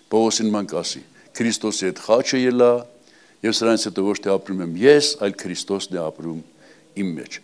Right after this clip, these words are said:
Քրիստոնյայի կյանքը էս է, քրիստոնյությունը էս է։ Ոչ պակաս, ոչ ավելին։ Ուզում ասեմ, եթե չես կտրել, դեռ իսկական քրիստոնյա չես։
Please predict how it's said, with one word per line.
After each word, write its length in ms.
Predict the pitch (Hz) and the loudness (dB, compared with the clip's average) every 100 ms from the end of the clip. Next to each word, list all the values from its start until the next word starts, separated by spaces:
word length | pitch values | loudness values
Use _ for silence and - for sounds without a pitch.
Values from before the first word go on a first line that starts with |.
| _ - | _ -8
Քրիստոնյայի 920 | - 139 - - 131 123 117 110 92 - - | 2 2 2 2 2 4 4 2 -2 -8 -12
կյանքը 520 | - 151 165 151 95 85 | 2 4 4 2 -4 -4
էս 220 | 95 - | -2 -4
է, 120 | - - - - - - - - - _ | -8 -16 -20 -20 -20 -20 -20 -20 -20 _
քրիստոնյությունը 920 | - 123 131 - 131 123 123 - 135 98 | -4 0 0 2 2 2 0 -2 -2 -2
էս 160 | 80 - | -4 -10
է։ 140 | - _ _ _ _ - - _ _ _ _ _ _ - - _ - - 98 | -12 _ _ _ _ -20 -20 _ _ _ _ _ _ -20 -20 _ -20 -20 -2
Ոչ 240 | 98 175 - | 8 8 8
պակաս, 480 | 139 143 175 185 139 | 6 6 8 6 8
ոչ 140 | 143 | 6
ավելին։ 560 | 131 120 110 90 67 - - _ _ _ _ _ _ - | 8 8 6 0 -6 -12 -20 _ _ _ _ _ _ -6
Ուզում 140 | 123 151 | 6 6
ասեմ, 300 | 156 127 113 | 8 4 4
եթե 200 | 147 131 | 4 4
չես 300 | - 170 - | 6 6 6
կտրել, 440 | 127 113 156 180 - - | 2 4 6 6 4 -10
դեռ 340 | 110 143 170 151 | 4 6 6 4
իսկական 540 | 131 - 120 113 123 | 2 4 4 4 -2
քրիստոնյա 520 | 107 101 - 95 104 | -2 -4 -2 -2 -2
չես։ 300 | - - - | -6 -10 -14